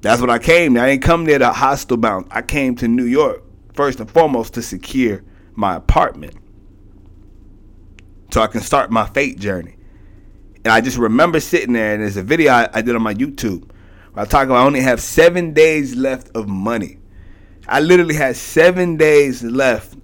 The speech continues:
of hostel money. Now, you do the math. My hostel was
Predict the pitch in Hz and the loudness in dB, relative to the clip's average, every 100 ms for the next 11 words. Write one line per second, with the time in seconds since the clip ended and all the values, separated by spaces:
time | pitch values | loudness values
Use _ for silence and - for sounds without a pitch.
0 | - 113 98 - - 143 131 - 123 117 | -6 -2 -2 -2 0 2 2 -2 -4 -2
1 | 123 110 101 107 131 190 180 147 139 98 | 0 -2 -4 -4 -4 -4 -4 -2 -4 -6
2 | - - - - - - - - - - | -10 -20 -20 -20 -20 -20 -20 -20 -20 -20
3 | - - - - - - - - - - | -20 -20 -20 -20 -20 -20 -20 -20 -20 -20
4 | - - - - - - - 123 139 160 | -20 -20 -20 -20 -20 -18 -2 2 2 4
5 | 151 139 - 143 123 123 117 110 104 - | 2 0 -4 -2 2 2 2 0 -4 -10